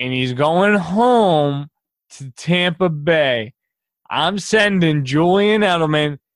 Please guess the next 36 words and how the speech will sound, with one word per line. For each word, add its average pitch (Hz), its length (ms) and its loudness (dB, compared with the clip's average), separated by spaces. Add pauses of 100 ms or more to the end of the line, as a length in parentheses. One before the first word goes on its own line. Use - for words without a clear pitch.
(280)
down 147 360 0
to 202 100 2
Tampa 151 680 -2 (340)
for 131 360 -2
a 135 40 -2
draft 131 480 -4
pick. 107 280 -8 (580)
And 123 120 -6
let 135 120 -2
me 147 100 -4
tell 151 220 -2
you 147 120 0
why. 135 380 -2 (720)
Mike 123 260 -4
Evans 147 440 0
is 123 160 -8
not 131 200 0
a 135 60 -2
hundred 131 300 -6
percent 135 340 -6
healthy. 127 540 -6 (320)
Chris 117 200 -8
Godwin 143 460 -2
is 131 140 -8
not 135 200 0
a 127 60 -6
hundred 131 240 -8
percent 127 340 -10
healthy. 135 480 -8 (540)
O 120 100 -12
J 120 180 -4
Howard's 143 440 -2
out 135 180 0
for 135 120 -8
the 123 120 -8
year. 120 260 -6